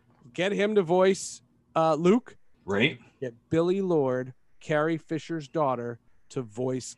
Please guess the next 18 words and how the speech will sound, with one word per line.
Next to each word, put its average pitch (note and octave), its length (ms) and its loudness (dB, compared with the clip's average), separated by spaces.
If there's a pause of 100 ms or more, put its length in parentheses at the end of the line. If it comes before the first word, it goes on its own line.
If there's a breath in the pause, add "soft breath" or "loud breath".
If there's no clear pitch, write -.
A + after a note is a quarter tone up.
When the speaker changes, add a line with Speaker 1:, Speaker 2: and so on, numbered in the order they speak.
Speaker 1:
Leia. G2+ 340 -18 (340)
Speaker 2:
I G2+ 80 -4
like G2+ 240 -2
that. E2+ 240 -4 (500)
I F#2 60 -4
like F#2 240 -4
that. D#2+ 240 -8 (200)
Speaker 1:
And D3 120 -10
you C#3 80 -14
do C3+ 180 -10
thirteen G#3+ 640 2
episodes. F#3+ 460 -2 (180)
Oh D#3+ 120 -12
my D#3+ 260 -14 (300)
God, E3+ 320 -14
it D3 120 -18
would C#3+ 160 -16
be D#3+ 200 -18